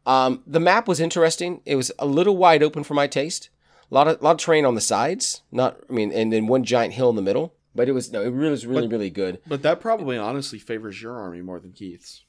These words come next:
Speaker 1: Um, it doesn't. And I know you, I know you like to think that, but remember, anytime they get cover from the one thing that exists, I have a harder time getting through it, and then I have to walk through a no man's land to get close enough to get around it.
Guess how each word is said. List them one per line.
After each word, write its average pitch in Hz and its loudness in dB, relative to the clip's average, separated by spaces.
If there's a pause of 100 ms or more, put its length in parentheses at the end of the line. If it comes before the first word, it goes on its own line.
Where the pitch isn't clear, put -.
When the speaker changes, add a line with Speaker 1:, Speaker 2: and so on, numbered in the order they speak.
(120)
Speaker 1:
Um, 160 4 (100)
it 143 -8
doesn't. 139 -4
And 123 0
I 139 4
know 151 8
you, 208 4
I 143 4
know 165 4
you 190 4
like 143 4
to 127 -8
think 156 -4
that, 160 0
but 127 -2 (140)
remember, 151 2
anytime 165 4
they 127 2
get 160 -2
cover 143 0
from 123 -2
the 107 -2
one 123 2
thing 143 0
that 113 -2
exists, 95 -2 (200)
I 123 0
have 131 0
a 107 0
harder 127 0
time 110 -2
getting 104 -4
through 123 -2
it, 85 0
and 90 -2
then 104 0
I 120 4
have 123 -4
to 113 -6
walk 107 0
through 104 -2
a - -4
no 110 2
man's 107 0
land 101 -2
to 90 -10
get 90 -10
close 117 -4
enough 98 -8
to 95 -8
get 90 -6
around 85 -8
it. - -20